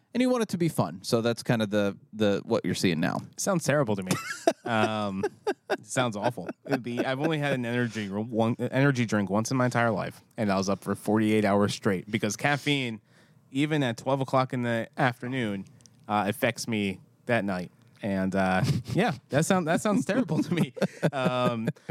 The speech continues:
Speaker 2: so you can walk around the town square. I believe on Saturdays, I couldn't find the exact place, um, uh, that they do this, but they have, I believe it's Saturdays, they do live bluegrass music in the square.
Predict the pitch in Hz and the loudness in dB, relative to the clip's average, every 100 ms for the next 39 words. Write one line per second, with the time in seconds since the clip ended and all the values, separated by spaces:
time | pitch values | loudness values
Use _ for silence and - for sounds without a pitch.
0 | - - 165 165 202 233 226 220 208 185 | -8 -2 0 2 0 2 0 0 -2 -2
1 | 139 147 131 - 127 127 120 131 139 175 | -2 -2 -2 -4 -2 -2 -2 -4 -4 -2
2 | 302 277 165 131 - 123 135 131 127 113 | -2 -2 -2 -2 -4 -4 -2 -4 -6 -8
3 | 120 - 214 143 - 123 127 120 107 98 | -6 -2 -2 -2 0 0 0 -2 -6 -4
4 | 104 107 - - 110 113 117 - 175 123 | 0 0 -2 0 2 2 0 -4 -2 -2
5 | 113 110 107 101 98 - - - - _ | -2 -2 -2 -4 -6 -12 -20 -20 -20 _
6 | - 107 110 107 104 101 120 120 - 113 | -2 2 2 2 0 2 2 0 -4 -8
7 | 110 156 175 120 131 185 156 - 123 113 | -4 -4 -2 -4 -4 -4 -4 -2 0 2
8 | 107 98 110 98 147 127 104 104 90 101 | 0 -4 -4 2 4 4 2 0 0 0
9 | 101 98 98 - 104 92 98 95 90 - | 2 4 2 2 -2 -2 -4 -6 -6 -4
10 | 104 98 98 | -2 0 0